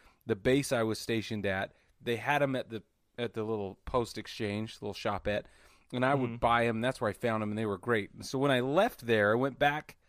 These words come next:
Speaker 1: for, uh, one of my buddy's weddings. I was the best man at his wedding, and as my best man gift, he bought me, like, thirteen bags of these sunflower seeds, and I had 'em for, like, three years.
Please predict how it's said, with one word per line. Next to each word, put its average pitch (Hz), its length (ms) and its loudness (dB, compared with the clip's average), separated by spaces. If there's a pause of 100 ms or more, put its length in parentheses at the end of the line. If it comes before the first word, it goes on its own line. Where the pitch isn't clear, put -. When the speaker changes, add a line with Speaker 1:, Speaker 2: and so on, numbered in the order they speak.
(280)
Speaker 1:
for, 120 380 4 (160)
uh, 113 280 4
one 123 200 2
of 120 80 2
my 110 140 4
buddy's 101 680 0
weddings. 113 680 2
I 107 100 -6
was 110 120 -4
the 110 60 -8
best 139 240 -2
man 135 200 -4
at 113 60 -6
his 104 140 -8
wedding, 135 340 -2 (220)
and 139 120 -2 (160)
as 151 280 0
my 147 220 4
best 151 460 2
man 156 300 2
gift, 110 360 -2 (220)
he 156 120 -8
bought 147 300 2
me, 147 140 2
like, 123 180 2 (120)
thirteen 151 580 2
bags 107 640 2 (440)
of 117 400 4 (540)
these 131 220 0
sunflower 143 400 2
seeds, 123 280 -6
and 123 80 -4
I 143 100 0
had 170 200 -2
'em 165 60 0
for, - 100 -4
like, 113 180 4
three 117 300 0
years. 95 400 -6